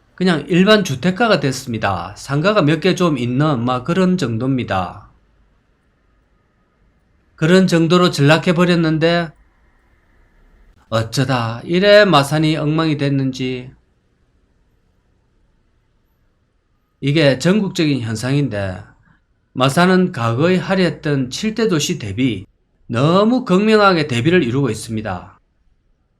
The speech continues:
마, 그 원인으론 뭐 수많은 이유가 있겠지만 제일 직접적으로는 인근의 창원이 갑자기 너무 크는 바람에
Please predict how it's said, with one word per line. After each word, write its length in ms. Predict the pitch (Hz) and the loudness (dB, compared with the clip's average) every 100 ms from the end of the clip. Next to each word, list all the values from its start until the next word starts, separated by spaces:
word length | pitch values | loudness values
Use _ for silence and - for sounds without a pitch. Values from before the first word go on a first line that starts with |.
| _ _ _ _ _ _ _ _ _ _ _ _ _ _ _ _ _ _ _ _ _ _ _ _ _ - | _ _ _ _ _ _ _ _ _ _ _ _ _ _ _ _ _ _ _ _ _ _ _ _ _ -2
마, 220 | 139 127 | -2 0
그 240 | 147 151 | 2 2
원인으론 800 | 120 147 180 147 110 120 123 104 | 2 2 0 0 -2 -4 -4 -6
뭐 160 | 107 107 | -6 -8
수많은 520 | - 127 131 175 180 | -8 -2 0 2 0
이유가 300 | 117 139 165 | 0 0 0
있겠지만 840 | 110 170 170 143 127 147 139 143 - - _ _ _ _ | -2 -4 -4 -2 0 0 -2 -8 -16 -20 _ _ _ _
제일 460 | - 151 170 202 190 | -2 2 2 0 -4
직접적으로는 1120 | 208 185 220 185 160 143 131 151 113 95 - _ _ _ _ _ _ _ _ 170 | -6 -2 -2 0 0 0 0 -2 -4 -8 -14 _ _ _ _ _ _ _ _ -2
인근의 680 | 208 202 185 147 135 120 | 0 4 4 4 2 -2
창원이 600 | 139 - 151 190 123 92 - | -8 -4 0 0 -2 -6 -8
갑자기 500 | 143 143 - 202 156 | -8 -6 -4 -2 -2
너무 340 | 120 131 175 | -2 -2 -2
크는 280 | - 190 190 | -2 -2 0
바람에 760 | 117 123 135 107 110 107 87 | -2 -2 -4 -4 -6 -8 -12